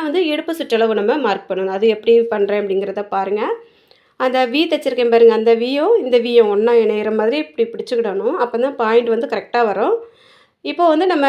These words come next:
அந்த ரெண்டு பிளவுஸையுமே நல்லா டைட்டா அப்படியே பிடிச்சு கொஞ்சம் கொஞ்சமா தள்ளி தள்ளி கொண்டுட்டு வரலாம். இந்த மாதிரி கொஞ்சம் கொஞ்சமா தள்ளி தள்ளி கொண்டுட்டு வரணும். பிளவுஸ் ரெண்டுமே அந்த டைட்டா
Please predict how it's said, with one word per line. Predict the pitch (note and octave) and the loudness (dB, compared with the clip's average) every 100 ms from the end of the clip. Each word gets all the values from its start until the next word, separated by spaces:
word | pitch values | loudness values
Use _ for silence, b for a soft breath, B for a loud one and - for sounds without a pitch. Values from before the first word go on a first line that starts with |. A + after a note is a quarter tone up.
| C4 | 4
அந்த | C4 C4 | 4 2
ரெண்டு | B3+ D#4 G4 F#4+ D#4 C4+ B3 - A3 | 2 0 2 2 4 4 2 -2 -6
பிளவுஸையுமே | A#3 C4 D#4+ D4 C#4 D#4+ | 0 0 2 0 0 4
நல்லா | B3+ A#3+ A#3 | 4 4 4
டைட்டா | A#3+ B3+ B3+ C#4+ | 2 2 0 -2
அப்படியே | A#3 B3+ C4 | -2 -4 -4
பிடிச்சு | A#3 A#3 G4+ | -6 -6 -2
கொஞ்சம் | A#3+ A#3 | 0 2
கொஞ்சமா | A3+ A3+ A3+ A#3+ A#3 | 2 2 4 2 2
தள்ளி | G3+ G3+ | -2 -2
தள்ளி | F#3+ B3+ | -2 -2
கொண்டுட்டு | G3 F#3 F3+ | -2 -6 -6
வரலாம். | F3 E3+ E3+ - _ _ _ _ _ _ _ _ _ _ _ _ _ _ _ _ _ _ _ _ _ _ _ _ _ _ _ | -8 -8 -12 -14 _ _ _ _ _ _ _ _ _ _ _ _ _ _ _ _ _ _ _ _ _ _ _ _ _ _ _
இந்த | A#3 C4 | -4 -2
மாதிரி | C#4 D#4 | -2 -2
கொஞ்சம் | C4+ C#4 | -4 -4
கொஞ்சமா | C#4+ C#4 C#4+ E4 | -4 -2 -2 -2
தள்ளி | C#4 A#3 | 0 0
தள்ளி | A#3+ C#4 | 0 -2
கொண்டுட்டு | C4 A#3+ B3 | -4 -2 -2
வரணும். | A#3+ D#4 A#4 B B B _ | 0 2 0 B B B _
பிளவுஸ் | C4 D4 E4+ F4 | 0 0 2 0
ரெண்டுமே | C4 C4+ D4 D4+ A4+ G#4+ - | 0 0 -2 0 0 0 -4
அந்த | B3 A#3+ A#3 | 0 0 2
டைட்டா | B3 C4 | 0 0